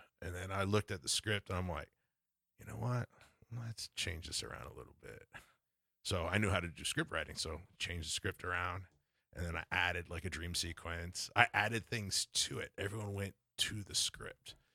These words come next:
So I changed it all up, fucking worked on my shots, and then, uh,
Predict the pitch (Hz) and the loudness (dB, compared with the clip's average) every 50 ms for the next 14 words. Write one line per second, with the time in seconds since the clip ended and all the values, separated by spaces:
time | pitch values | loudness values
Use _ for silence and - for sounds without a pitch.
0 | _ _ _ - - - 113 98 90 85 - - _ _ - 104 90 - - - | _ _ _ 0 2 2 4 2 2 -2 -4 -10 _ _ -6 -4 0 2 2 2
1 | 110 110 104 90 - 104 95 95 92 92 101 101 101 101 - _ _ _ _ _ | 2 2 0 -2 -2 -4 -4 -4 -4 -2 2 2 2 2 0 _ _ _ _ _
2 | _ _ _ _ _ _ _ _ _ - 87 87 - 82 78 87 87 95 98 - | _ _ _ _ _ _ _ _ _ -10 -10 -10 -8 -8 -6 -2 0 0 0 0
3 | - 92 90 87 87 82 - - 92 95 101 95 98 - - - 95 92 90 92 | -4 -6 -4 -2 0 0 0 0 2 0 0 0 -2 -6 -6 -4 -4 -4 -2 -2
4 | 90 90 90 92 92 92 92 90 85 | -4 -2 -4 -2 -2 -2 -2 -2 -4